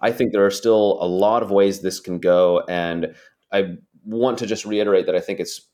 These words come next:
still much too early to count Ukraine out. It has surprised us again and again. And I think that, just like Orestia said earlier on, you know, the Ukrainians are fighting for their survival.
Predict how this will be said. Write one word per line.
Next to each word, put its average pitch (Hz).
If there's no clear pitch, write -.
still -
much 104
too 104
early 98
to 95
count -
Ukraine 90
out. 101
It 104
has 92
surprised 104
us 120
again 95
and 71
again. 101
And 90
I 98
think 110
that, 98
just 123
like 92
Orestia 101
said 98
earlier 107
on, 101
you 113
know, 95
the 123
Ukrainians 147
are 120
fighting 117
for 127
their 101
survival. 87